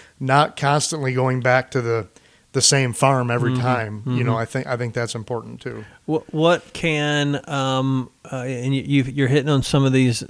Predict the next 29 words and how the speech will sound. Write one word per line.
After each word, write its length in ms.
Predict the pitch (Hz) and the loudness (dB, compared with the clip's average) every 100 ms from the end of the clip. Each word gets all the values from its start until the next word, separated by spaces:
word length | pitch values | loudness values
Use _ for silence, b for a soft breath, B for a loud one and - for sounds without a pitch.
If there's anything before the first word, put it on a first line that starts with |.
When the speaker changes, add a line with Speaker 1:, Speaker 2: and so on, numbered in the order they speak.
| 156 | -2
Speaker 2:
some 200 | - 143 | 2 4
of 60 | |
these 240 | 135 127 123 | 4 2 2
needs. 320 | 135 135 120 | 4 4 4
And 140 | 131 | 4
by 140 | 127 127 | 6 6
the 100 | 123 | 6
way, 180 | 131 127 | 6 4
if 160 | - | 4
you're 120 | 135 | 2
interested 400 | 127 135 - 139 | 2 0 0 0
in 80 | 127 | 4
getting 200 | 131 131 | 4 4
this 140 | 127 - | 2 0
P 220 | - 135 | 0 4
D 140 | 127 | 4
F, 180 | 127 - | 4 4
it'll 140 | 131 120 | 0 2
be 160 | 127 | 2
at 100 | 117 | 2
the 80 | 123 | 4
website, 640 | 123 123 - 127 120 - | 4 4 4 4 4 2
uh, 160 | 123 113 | 0 2
the 100 | 113 | 2
heart 220 | 127 120 | 0 0
share 140 | - 120 | 0 2
group 200 | 120 - | 0 2
dot 220 | 113 - | -2 0
com. 380 | 131 123 120 | 2 4 2